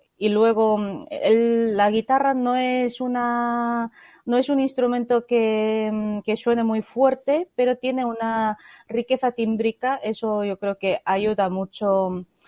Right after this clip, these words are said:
para expresar nuestra manera y nuestro sentimiento.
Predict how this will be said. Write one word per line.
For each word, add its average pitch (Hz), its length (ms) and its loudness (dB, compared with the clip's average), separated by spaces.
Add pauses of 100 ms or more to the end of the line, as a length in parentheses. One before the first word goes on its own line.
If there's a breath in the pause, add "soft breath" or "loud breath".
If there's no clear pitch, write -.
(280 soft breath)
para 196 260 4
expresar 190 520 -2
nuestra 170 1120 -2 (240)
manera 190 760 -2
y 185 80 -2
nuestro 185 320 -4
sentimiento. 165 800 -8